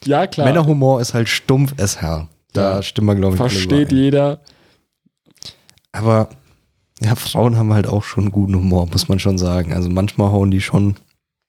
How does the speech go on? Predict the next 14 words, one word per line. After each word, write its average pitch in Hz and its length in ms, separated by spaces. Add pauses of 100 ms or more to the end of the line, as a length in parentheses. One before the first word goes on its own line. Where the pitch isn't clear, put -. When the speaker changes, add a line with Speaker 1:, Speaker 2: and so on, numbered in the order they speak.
(120)
Speaker 2:
so - 160
Sachen 110 320
raus. 95 380 (1900)
Äh, 95 300
keine 117 280
Ahnung, 120 260
die 98 100
man 113 200
halt 127 120
einfach 131 200
nicht 123 140
von 110 160
Frauen - 300
erwartet. 107 580